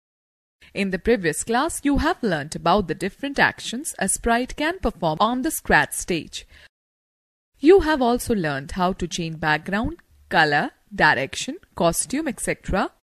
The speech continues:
of a sprite. In this lesson, you will learn how to perform various mathematical operations like addition, subtraction, multiplication,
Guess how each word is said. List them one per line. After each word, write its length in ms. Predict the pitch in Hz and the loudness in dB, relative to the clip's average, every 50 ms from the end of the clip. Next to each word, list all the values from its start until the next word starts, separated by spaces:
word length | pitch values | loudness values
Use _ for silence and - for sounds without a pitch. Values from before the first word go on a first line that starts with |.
| _ _ | _ _
of 200 | - 165 165 - | 0 0 0 0
a 60 | 247 262 | -4 -6
sprite. 480 | - - - 196 156 127 - - - _ _ _ _ _ _ _ _ _ _ _ _ _ _ _ _ _ _ _ _ - _ | -2 -2 0 0 0 -2 -4 -8 -14 _ _ _ _ _ _ _ _ _ _ _ _ _ _ _ _ _ _ _ _ -12 _
In 140 | - 220 220 | -6 -2 2
this 200 | 247 254 247 - | 2 0 2 2
lesson, 380 | 254 254 262 - - 349 349 | -2 -2 -2 -2 -6 -8 -4
you 120 | 294 240 202 | -2 -2 0
will 140 | 180 180 180 | 2 2 2
learn 240 | 185 185 180 185 | 2 2 0 0
how 240 | 190 196 190 190 208 | 0 0 0 0 -2
to 140 | 196 - 190 | -4 -6 -6
perform 480 | - 185 180 - 196 185 180 180 175 160 | -6 -6 -4 -2 0 0 0 -2 -2 0
various 440 | 180 196 208 214 208 208 214 - | 0 0 0 0 -2 -2 -2 -2
mathematical 640 | - 165 156 - 175 160 170 190 - 185 - 180 160 | -4 -4 -4 -4 -4 -6 -6 -6 -6 -6 -2 0 0
operations 720 | 139 131 - 165 160 165 175 202 - - 151 127 - - | 0 0 0 -2 0 0 -2 -2 -4 -8 -10 -10 -8 -4
like 240 | 160 151 143 143 - | -2 -2 -2 -2 -6
addition, 560 | 147 147 160 190 220 226 - - 226 226 233 | -8 -6 -4 -4 -4 -4 -6 -8 -8 -10 -8
subtraction, 1000 | 233 - - - 156 - - - - 220 208 208 - - - - 202 202 202 208 208 | -8 -8 -6 -6 -8 -8 -10 -4 0 0 0 0 -2 -6 -10 -8 -8 -6 -6 -6 -4
multiplication, 1000 | 160 151 160 - 170 - - 151 151 - 165 165 180 - - 208 208 214 226 | -4 -4 -4 -4 -6 -6 -6 -8 -4 -2 -2 -2 -2 -2 -4 -6 -6 -8 -8